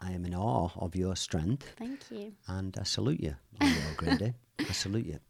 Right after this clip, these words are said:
Speaker 2: Right back at you.
Speaker 1: I salute you.
Speaker 2: <laughs>
Speaker 1: I've loved having you in the studio.
Speaker 2: I've
Speaker 1: It's,
Speaker 2: loved being here, thank
Speaker 1: it's
Speaker 2: you.
Speaker 1: been wonderful. I have a very funny feeling we'll be doing this again.
Speaker 2: <laughs> I think we might be.
Speaker 1: I think we'll be doing this again.
Speaker 2: <laughs>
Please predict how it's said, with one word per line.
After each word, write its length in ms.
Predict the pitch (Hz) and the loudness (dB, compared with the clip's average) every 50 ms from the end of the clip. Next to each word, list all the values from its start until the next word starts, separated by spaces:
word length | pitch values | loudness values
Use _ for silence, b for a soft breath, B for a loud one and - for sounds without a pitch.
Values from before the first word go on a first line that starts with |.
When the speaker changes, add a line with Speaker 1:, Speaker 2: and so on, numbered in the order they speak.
| _ - | _ -4
Speaker 2:
Right 320 | 254 233 262 233 202 202 | 2 6 8 8 8 8
back 220 | - 247 240 - - | 6 4 4 6 4
at 180 | 247 311 403 | 4 4 4
you. 360 | 196 147 285 240 220 226 247 262 | 0 -4 -2 -2 -2 -4 -4 -2
Speaker 1:
I 160 | - - 339 | 4 6 6
salute 400 | 302 262 90 104 - 285 294 - - 277 311 - | 6 6 4 6 8 8 8 8 8 8 8 6
you. 100 | 349 392 | 6 2
Speaker 2:
<laughs> 0 | - B B B B B B B B B B B B B B B B B B B B _ _ _ - _ - - - - _ _ _ _ _ _ _ _ _ _ _ - | 2 B B B B B B B B B B B B B B B B B B B B _ _ _ -20 _ -20 -20 -20 -20 _ _ _ _ _ _ _ _ _ _ _ 0
Speaker 1:
I've 100 | 131 113 | 4 6
loved 180 | 127 147 139 - | 6 6 6 4
having 160 | 123 104 101 | -2 -2 -2
you 60 | 98 | -4
in 40 | 90 | -4
the 60 | 87 | -4
studio. 420 | 85 - - 85 71 69 76 90 107 - _ _ _ _ _ _ _ _ _ - - | -4 -6 -6 -6 -8 -6 -6 -8 -8 -10 _ _ _ _ _ _ _ _ _ -12 -8
Speaker 2:
I've 120 | - - 196 | -6 -6 -4
Speaker 1:
It's, 80 | 165 | -4
Speaker 2:
loved 160 | 175 180 - | -6 -8 -6
being 240 | - 185 185 202 247 | -6 -6 -4 -4 -4
here, 160 | 262 247 226 | -4 -4 -6
thank 180 | 196 - 190 190 | -6 -4 0 0
Speaker 1:
it's 160 | - - - | 0 0 0
Speaker 2:
you. 80 | - 262 | 2 4
Speaker 1:
been 220 | - 95 92 87 - - | 6 6 6 6 4 4
wonderful. 600 | 95 98 92 85 80 80 - - 73 73 101 110 - _ _ _ - - - - - 107 | 4 4 4 4 2 0 -2 -2 -2 -2 -2 -4 -8 _ _ _ -20 -20 -20 -18 -10 -6
I 100 | 107 110 113 | -4 -2 -2
have 160 | 113 113 117 | -2 -4 -4
a 40 | 127 | -6
very 320 | 135 - 202 202 196 196 | -6 -4 -2 -2 0 0
funny 300 | 175 - - 180 170 170 | -2 -2 -2 -2 0 0
feeling 440 | 170 - - 170 170 170 131 85 85 | -2 -2 -2 0 0 0 0 0 0
we'll 120 | 87 90 90 | -2 -2 -2
be 120 | 90 104 | -4 -2
doing 300 | - 107 107 104 104 107 | 0 0 2 2 2 2
this 220 | 104 104 - - | 2 2 0 0
again. 180 | - - 104 110 | 0 4 8 10
Speaker 2:
<laughs> 320 | 359 339 294 - - - | 10 10 10 6 8 12
I 100 | - 381 - - - | 12 12 12 12 6
think 240 | - 226 214 214 208 | 6 6 8 6 4
we 120 | 208 214 214 | 2 2 2
might 340 | 226 226 277 339 349 - - | 2 2 2 2 0 -2 -2
be. 260 | - 226 208 190 190 | -2 0 0 0 0
Speaker 1:
I 20 | - | 0
think 140 | 95 87 | -2 -2
we'll 200 | - 82 - - | 0 6 6 6
be 60 | - 87 | 8 8
doing 120 | 87 92 | 6 6
this 180 | 90 90 - - | 6 6 4 4
again. 360 | 85 101 101 107 104 90 87 | 6 6 6 8 6 6 2
Speaker 2:
<laughs> 40 | - | 0